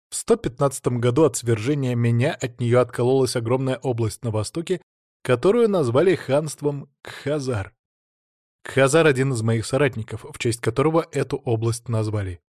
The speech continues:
и чьи потомки, собственно, подняли восстание. Затем союз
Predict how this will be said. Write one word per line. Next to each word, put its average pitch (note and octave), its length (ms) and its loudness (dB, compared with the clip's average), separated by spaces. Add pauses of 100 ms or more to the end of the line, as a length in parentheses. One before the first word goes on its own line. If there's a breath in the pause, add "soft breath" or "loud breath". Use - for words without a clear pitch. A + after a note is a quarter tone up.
(180)
и A2+ 160 -4
чьи A#2 180 -4
потомки, F#3 440 -2
собственно, E3+ 520 -4
подняли A2+ 440 -2
восстание. G2+ 680 -6 (880)
Затем C3+ 420 2
союз D#3+ 440 2